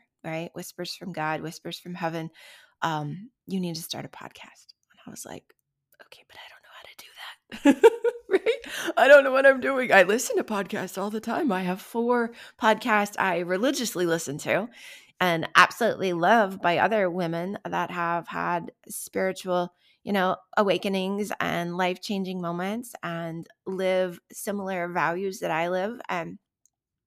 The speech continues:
it's like, I just, I don't know how to start my own. But at that point, I was like, "All right, I heard you. I'm gonna figure this out."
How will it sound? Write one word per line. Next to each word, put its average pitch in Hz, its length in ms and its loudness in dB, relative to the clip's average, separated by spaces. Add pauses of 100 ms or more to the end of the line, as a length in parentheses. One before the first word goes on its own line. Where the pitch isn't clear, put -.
(120)
it's 175 240 -4
like, 180 240 0 (360)
I 180 80 -12
just, - 400 -10
I 151 120 -8
don't 147 120 -6
know 147 120 -4
how 143 140 -4
to - 60 -8
start - 220 -8
my - 140 -2
own. 480 320 2
But - 180 0 (100)
at 156 200 2
that 170 180 0
point, 247 220 2
I - 20 4
was 165 100 0
like, 170 200 -2
"All 170 80 2
right, 175 160 2
I 180 80 0
heard 226 280 2
you. 220 360 2
I'm 190 100 2
gonna 202 140 4
figure 233 320 2
this 208 200 0
out." 196 260 8